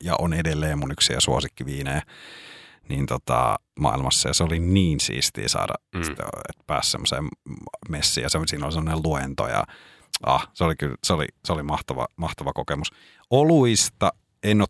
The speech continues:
Speaker 1: tainnut olla ikinä missään tommosessa virallisessa, että on vaan sit ollut jossain niinku Suomessa ja ulkomailla sellaisissa, missä ollaan sit jossain olutravintolassa, niin ostettu joku, tiedätkö, semmonen,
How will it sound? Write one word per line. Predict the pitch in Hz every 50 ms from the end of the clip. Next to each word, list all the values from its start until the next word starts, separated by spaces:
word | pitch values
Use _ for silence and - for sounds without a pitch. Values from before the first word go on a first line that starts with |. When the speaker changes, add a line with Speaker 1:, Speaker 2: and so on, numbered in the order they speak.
| _ _
Speaker 1:
tainnut | - 107 101 101 98 95 - -
olla | 104 101 98 92 - _ _ _ _ _ _ _ _ _ -
ikinä | 110 107 - 117 98 90 85
missään | 90 90 - - - 90 85 82
tommosessa | 87 82 85 85 - 87 - - - - _ _ _ _ _ _ _ - 90
virallisessa, | 104 104 98 87 82 80 - - 85 - - - 82
että | 78 80
on | 82 85 80
vaan | 87 85 85
sit | - 85 -
ollut | 90 85 85 82 82
jossain | 82 82 - - 85 80 80
niinku | 80 78 78 - 80 76 67 - - - 64
Suomessa | - - 92 82 78 78 - - - 80
ja | 78 78
ulkomailla | 80 78 - 80 76 73 69 69 69
sellaisissa, | 76 71 71 71 - 73 - -
missä | 71 78 - - 73
ollaan | 69 73 73 71 71
sit | 71 71 - -
jossain | 76 - - - 80 73 76 - - - - - - - -
olutravintolassa, | 87 87 82 76 - 85 85 80 82 76 71 62 60 71 - - 65 71
niin | 76 73
ostettu | 78 80 80 - - 73 - - - 78
joku, | 71 67 65 - 73
tiedätkö, | - 73 73 - - -
semmonen, | - 73 71 69 67 71 69 69